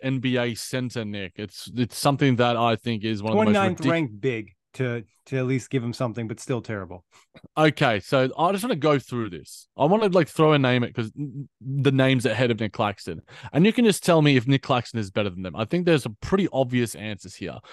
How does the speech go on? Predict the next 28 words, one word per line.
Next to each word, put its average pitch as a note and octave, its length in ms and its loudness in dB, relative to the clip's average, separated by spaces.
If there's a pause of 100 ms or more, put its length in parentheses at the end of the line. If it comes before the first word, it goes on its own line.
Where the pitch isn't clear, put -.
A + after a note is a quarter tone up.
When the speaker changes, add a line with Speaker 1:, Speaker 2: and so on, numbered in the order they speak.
(160)
Speaker 1:
Let's - 160 -2
go B3+ 80 2
to G3 80 6
twenty-eight, C3+ 500 2
John F3+ 300 2
Collins. C3+ 480 0
Is D3+ 160 0
John B3 320 2
Collins, F#3 760 2 (360)
is D#3 160 -2
Nick D4+ 160 -4
Claxton G#3+ 420 -4
better F3 120 0
than D3 200 -4
John C3+ 460 -2
Collins, G#2 640 0
Nick? F#2 200 -12 (460)
Speaker 2:
He C3 420 0 (240)
is A#2+ 280 -4
definitely E3 380 0
better C#3 240 0
than C3 140 -2
John C3 260 0
Speaker 1:
<laughs> - 80 -8
Speaker 2:
Collins, C3 300 -4
a C3+ 40 -4
guy C3 400 -2
that C3+ 300 -4